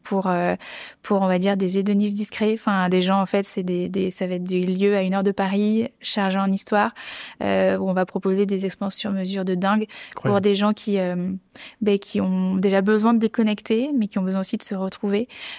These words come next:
Speaker 1: Euh, voilà, donc c'est un projet où, euh, qui pour moi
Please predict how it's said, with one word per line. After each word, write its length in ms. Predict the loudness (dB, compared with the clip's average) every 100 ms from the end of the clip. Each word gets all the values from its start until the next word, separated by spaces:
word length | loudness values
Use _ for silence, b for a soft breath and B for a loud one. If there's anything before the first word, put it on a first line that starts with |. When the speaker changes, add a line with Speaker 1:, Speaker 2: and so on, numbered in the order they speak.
| B
Speaker 1:
Euh, 540 | 0 2 2 2 2 2
voilà, 220 | 2 2
donc 160 | 2 -2
c'est 120 | -4
un 100 | -4
projet 420 | -2 0 2 2
où, 160 | 2 0
euh, 460 | 0 -2 0 0 0 -2 -2 -4 -6
qui 140 | -10
pour 140 | 0
moi 120 | 2